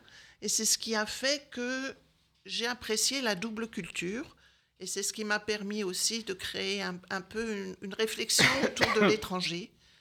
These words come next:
Euh, j'ai rencontré le collectif amiénois des sans-papiers à travers la Ligue communiste révolutionnaire. Pour moi, travailler là, c'est un engagement politique.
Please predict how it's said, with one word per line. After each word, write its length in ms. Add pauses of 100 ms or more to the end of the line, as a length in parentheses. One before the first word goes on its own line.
(600)
Euh, 160
j'ai 160
rencontré 680
le 120
collectif 560
amiénois 400
des 140
sans-papiers 680
à 80
travers 400
la 120
Ligue 200
communiste 500
révolutionnaire. 960 (380)
Pour 160
moi, 260
travailler 540
là, 320
c'est 400
un 160
engagement 480
politique. 720